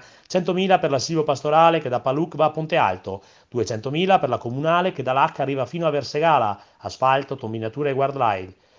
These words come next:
Abbiamo inserito anche altri interventi minori. La Valle. Il sindaco Ezio Zwanel si augura che il duemilaventuno sia l'anno buono per rifare il ponte Felice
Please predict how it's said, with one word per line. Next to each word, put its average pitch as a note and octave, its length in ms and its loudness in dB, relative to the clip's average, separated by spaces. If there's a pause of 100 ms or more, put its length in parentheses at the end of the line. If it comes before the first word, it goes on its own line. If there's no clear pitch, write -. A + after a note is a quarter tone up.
(140)
Abbiamo C3+ 220 -2
inserito C#3 420 0
anche B2 240 0
altri G#2+ 300 0
interventi C3 480 -6
minori. F#2 440 -8 (1000)
La D#3+ 160 4
Valle. G2+ 540 4 (520)
Il C3 100 -6
sindaco F3 400 4
Ezio D#3 300 6
Zwanel D#3 380 2
si - 180 -4
augura C3 480 6
che - 80 -6
il A2 60 -2
duemilaventuno B2+ 720 -2
sia C#3+ 240 -2
l'anno B2+ 280 0
buono C#3 360 4
per A#2 140 -2
rifare D#3+ 340 2
il D#3+ 100 -4
ponte B2 360 -4
Felice A2+ 520 -6